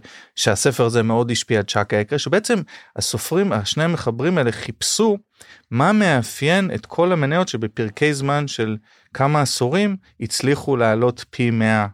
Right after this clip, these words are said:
בערכן מתאריך X לתאריך Y, זה שוב לא קורה בן שנה, חלקן זה לוקח חמש עשרה שנה, חלקן חמישים שנה,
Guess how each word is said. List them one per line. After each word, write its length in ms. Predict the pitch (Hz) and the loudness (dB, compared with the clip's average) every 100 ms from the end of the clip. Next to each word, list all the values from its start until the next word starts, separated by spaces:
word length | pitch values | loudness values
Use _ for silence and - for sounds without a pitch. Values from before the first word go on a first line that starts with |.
| - | -4
בערכן 680 | 101 110 107 104 107 107 113 | 0 0 0 -2 0 2 2
מתאריך 960 | 113 113 110 - - _ - 101 113 - | 2 0 0 -6 -20 _ 0 0 0 0
X 320 | 135 135 101 | -2 -2 -8
לתאריך 340 | 104 107 107 | -2 0 0
Y, 160 | 110 113 | 2 2
זה 240 | 107 101 | 2 0
שוב 280 | 98 123 98 | 0 -4 -2
לא 80 | 107 | -2
קורה 240 | - 110 | 0 0
בן 180 | 101 104 | 0 -2
שנה, 340 | 98 98 120 123 - - - | -2 0 2 0 -4 -20 -8
חלקן 440 | 107 95 110 104 | -6 -2 0 0
זה 80 | 101 | -2
לוקח 440 | 95 - 95 - | -6 -2 -2 -2
חמש 200 | - 104 | -2 0
עשרה 220 | 160 - 151 | 0 0 -2
שנה, 320 | - 120 107 | -2 -2 -4
חלקן 400 | - 95 110 107 | -6 -4 -2 -2
חמישים 500 | 110 107 104 165 175 | -2 -2 0 2 2
שנה, 300 | - 143 | 2 2